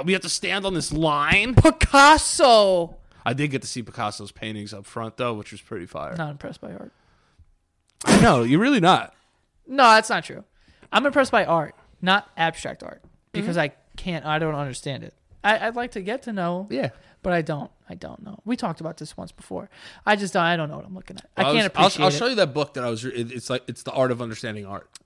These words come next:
Speaker 2: Uh, whoa,
Speaker 1: Yeah.
Speaker 2: double art there.
Speaker 1: Yeah. It's
Speaker 2: That's
Speaker 1: a good
Speaker 2: hot.
Speaker 1: book, though.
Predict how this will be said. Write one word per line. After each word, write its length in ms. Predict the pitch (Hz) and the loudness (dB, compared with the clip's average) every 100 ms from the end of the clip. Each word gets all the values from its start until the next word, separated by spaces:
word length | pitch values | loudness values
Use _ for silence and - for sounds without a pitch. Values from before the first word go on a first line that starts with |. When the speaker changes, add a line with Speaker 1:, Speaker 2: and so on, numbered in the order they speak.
| _ | _
Speaker 2:
Uh, 140 | 165 - - _ _ _ _ | -8 -8 -14 _ _ _ _
whoa, 260 | 160 160 170 _ | -14 -14 -16 _
Speaker 1:
Yeah. 100 | - | -8
Speaker 2:
double 220 | - - | -6 -8
art 160 | - - | -14 -16
there. 260 | 110 110 165 | -16 -16 -16
Speaker 1:
Yeah. 160 | 131 110 | -14 -14
It's 80 | - _ _ _ _ _ | -16 _ _ _ _ _
Speaker 2:
That's 140 | - 185 | -10 0
Speaker 1:
a 20 | |
good 120 | 285 | 0
Speaker 2:
hot. 60 | 185 | 2
Speaker 1:
book, 200 | 208 - | 0 0
though. 260 | 110 104 | -6 -8